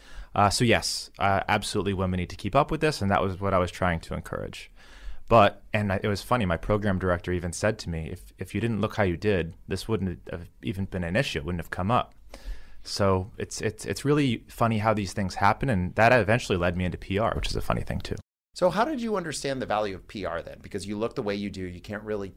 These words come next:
Speaker 2: <laughs> choose that. <laughs> You were born a, a tall male with black hair and a handsome face, and that may hurt you or help you depending on the context.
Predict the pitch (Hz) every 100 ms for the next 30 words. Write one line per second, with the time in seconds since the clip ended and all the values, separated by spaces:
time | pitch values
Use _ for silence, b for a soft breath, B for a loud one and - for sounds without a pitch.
0 | - - 131 - 160 143 135 98 120 147
1 | 113 - - 147 - - 320 147 135 131
2 | 139 135 139 139 120 123 113 131 - 147
3 | 135 135 135 123 123 117 107 104 117 110
4 | 107 - 113 104 98 98 104 B B 123
5 | 113 113 117 104 117 104 101 95 95 -
6 | 123 110 101 110 113 113 113 107 131 165
7 | 165 156 113 123 190 - 120 101 101 120
8 | 120 110 104 123 147 143 - - -